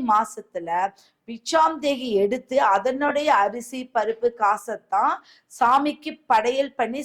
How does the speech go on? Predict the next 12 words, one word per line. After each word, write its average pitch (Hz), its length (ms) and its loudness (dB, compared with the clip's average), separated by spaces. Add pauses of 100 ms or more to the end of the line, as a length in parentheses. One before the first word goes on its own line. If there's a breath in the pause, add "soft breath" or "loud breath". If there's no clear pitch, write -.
சாப்பாடு 254 440 0 (120)
செஞ்சு 208 280 -8 (100)
சாப்பிடுவாங்க. 180 520 -2 (400 soft breath)
அப்போ 226 180 -2 (180)
ஒரு 202 120 -4 (140)
புராண 302 500 0
ரீதியா 294 260 -4 (120)
வந்தது 226 420 -6
தானே 233 200 -2 (100)
அது 233 180 -4
உங்களுக்கு 202 460 -12
வழிமுறைப்படுத்தி 233 920 -4